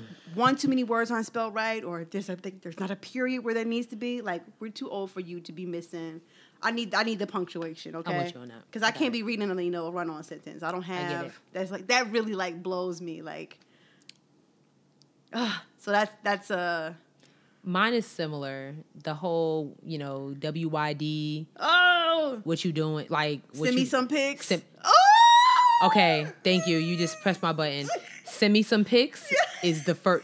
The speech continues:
Speaker 2: might be top three deal breaker for me. Like, no, I will not send you a pic. How? What I look like? What I look like sending you a?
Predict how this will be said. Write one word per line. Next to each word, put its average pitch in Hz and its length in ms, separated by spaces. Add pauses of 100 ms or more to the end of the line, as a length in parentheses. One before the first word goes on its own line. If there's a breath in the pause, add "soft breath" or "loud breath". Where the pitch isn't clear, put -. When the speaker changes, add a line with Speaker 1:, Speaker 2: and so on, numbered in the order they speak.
Speaker 2:
might 170 460
be 165 320 (300)
top 151 300
three 170 260
deal 151 220
breaker 147 240
for 147 100
me. 143 200
Like, 135 280 (600)
no, 190 300
I 339 120
will 226 160
not 170 180
send 165 240
you 156 120
a 139 40
pic. 131 260 (1080)
How? - 300
What 240 220
I 427 120
look 370 180
like? 311 160 (720 loud breath)
What 269 220
I 508 120
look 427 160
like 311 160
sending 277 280
you 262 160
a? 220 40